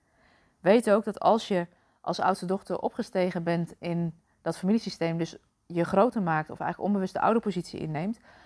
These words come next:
dat dit vaak geen bewuste keuze is, maar dat dit vaak een,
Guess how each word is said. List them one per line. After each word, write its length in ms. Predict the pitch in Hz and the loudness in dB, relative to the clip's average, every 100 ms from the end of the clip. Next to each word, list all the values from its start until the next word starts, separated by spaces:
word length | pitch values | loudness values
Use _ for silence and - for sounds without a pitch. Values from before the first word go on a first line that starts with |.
| _ | _
dat 120 | 208 | 0
dit 140 | 220 220 | 0 4
vaak 220 | 208 202 | 4 2
geen 240 | - 254 | 0 0
bewuste 340 | 247 196 196 165 | 0 -2 -4 -6
keuze 400 | - 185 233 247 | -4 -2 -2 -6
is, 220 | 262 - _ _ _ _ _ - | -10 -16 _ _ _ _ _ -4
maar 100 | 185 | 2
dat 160 | 220 233 | 2 2
dit 160 | 214 | -2
vaak 400 | - 196 196 - _ _ _ | 2 4 4 0 _ _ _
een, 420 | - 180 180 180 | -2 0 0 -4